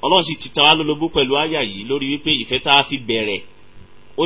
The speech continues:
kò ní máa rí bẹ́ẹ̀ mọ́, ṣùgbọ́n mu'asharatu bil ma'ruf ló kù. Kẹ́ máa fi ọ̀nà tó gbà dáa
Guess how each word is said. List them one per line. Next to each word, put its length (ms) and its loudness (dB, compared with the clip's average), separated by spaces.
kò 140 -4
ní 200 2
máa 260 6
rí 100 4
bẹ́ẹ̀ 260 6
mọ́, 180 -6
ṣùgbọ́n 300 -10
mu'asharatu 640 -6
bil 200 -10
ma'ruf 420 -10
ló 120 -14
kù. 140 -16
Kẹ́ 160 -8
máa 220 -6
fi 200 -10
ọ̀nà 220 -4
tó 140 -2
gbà 180 0
dáa 340 -4